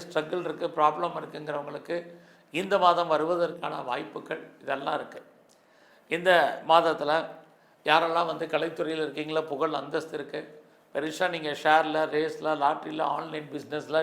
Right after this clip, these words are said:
ட்ரேடிங்ல, நார்மல் இன்வெஸ்ட்மெண்ட்டே பண்ணுங்க, ரிட்டர்ன்ஸ் இருக்கு. அரசியல்ல இருக்கிறவங்க பெயர், புகழ், அந்தஸ்து இருக்கு. பெருசா ஸ்போர்ட்ஸ்ல இருக்கிறவங்களுக்கு பெயர், புகழ் இருக்கும். ஏதாவது நல்ல ஒரு ஸ்பான்சர்ஷிப் உங்க வாழ்க்கையில அமைவதற்கான வாய்ப்பு இது அத்தனையும்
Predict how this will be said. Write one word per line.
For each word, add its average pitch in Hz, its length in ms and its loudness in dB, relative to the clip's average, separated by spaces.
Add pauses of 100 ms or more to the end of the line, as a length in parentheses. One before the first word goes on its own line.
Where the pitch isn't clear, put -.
(120)
ட்ரேடிங்ல, 156 480 -4 (680)
நார்மல் 180 480 6
இன்வெஸ்ட்மெண்ட்டே 160 640 -4
பண்ணுங்க, 151 240 -6
ரிட்டர்ன்ஸ் 156 440 -10
இருக்கு. 156 280 -8 (720)
அரசியல்ல 180 540 4
இருக்கிறவங்க 160 400 -2 (100)
பெயர், 156 220 -2
புகழ், 151 340 -2
அந்தஸ்து 156 360 -6
இருக்கு. 151 220 -6 (580)
பெருசா 175 340 2 (100)
ஸ்போர்ட்ஸ்ல 175 460 0
இருக்கிறவங்களுக்கு 151 720 -2
பெயர், 160 540 -6
புகழ் 156 380 0
இருக்கும். 156 280 -6 (580)
ஏதாவது 185 280 6
நல்ல 165 300 2
ஒரு 170 180 4 (140)
ஸ்பான்சர்ஷிப் 160 720 0
உங்க 151 180 -4
வாழ்க்கையில 151 400 -2
அமைவதற்கான 151 640 -6
வாய்ப்பு 151 360 -4 (640)
இது 127 180 0
அத்தனையும் 165 540 0